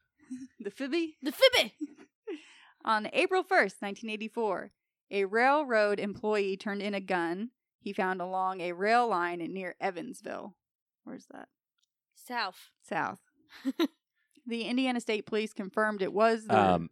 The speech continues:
Speaker 3: Evansville is, to be more exact, is right across the river, almost from Louisville.
Speaker 2: Yes, Louisville.
Speaker 3: Or is it? Let me check, let me check that out.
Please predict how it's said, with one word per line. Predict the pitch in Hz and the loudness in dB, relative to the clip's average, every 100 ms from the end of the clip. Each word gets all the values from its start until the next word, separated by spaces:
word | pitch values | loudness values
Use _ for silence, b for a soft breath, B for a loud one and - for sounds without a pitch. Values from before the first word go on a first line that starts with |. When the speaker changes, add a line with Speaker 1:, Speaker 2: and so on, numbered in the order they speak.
| - | -4
Speaker 3:
Evansville | 107 120 123 107 110 104 98 92 | -2 0 -4 0 2 4 4 0
is, | 95 87 85 85 80 - - - - _ | -4 -6 -8 -12 -20 -20 -20 -20 -20 _
to | 90 | -18
be | 95 | -18
more | 90 87 | -16 -20
exact, | _ 87 87 - _ _ _ _ _ | _ -20 -20 -20 _ _ _ _ _
is | 82 78 _ 104 | -18 -18 _ -10
right | 98 101 101 | -4 -2 -4
across | - 92 92 | -8 -10 -10
the | 95 | -14
river, | 90 87 85 82 82 | -14 -14 -12 -14 -14
almost | 92 90 85 - | -14 -12 -12 -14
from | - 82 | -20 -18
Louisville. | 82 82 - - - 143 _ _ - | -16 -16 -16 -20 -20 -20 _ _ -12
Speaker 2:
Yes, | 220 160 - | -10 -10 -8
Louisville. | 214 175 - 175 156 175 _ _ _ _ _ _ _ _ _ _ - | -6 -6 -10 -16 -18 -20 _ _ _ _ _ _ _ _ _ _ -8
Speaker 3:
Or | 101 110 | -2 0
is | 120 | 0
it? | 87 85 | -4 -10
Let | 120 | -12
me | 135 | -12
check, | - 120 - _ | -16 -18 -18 _
let | 110 | -20
me | 120 | -20
check | - 107 _ | -18 -18 _
that | 87 90 | -16 -14
out. | 82 73 | -14 -18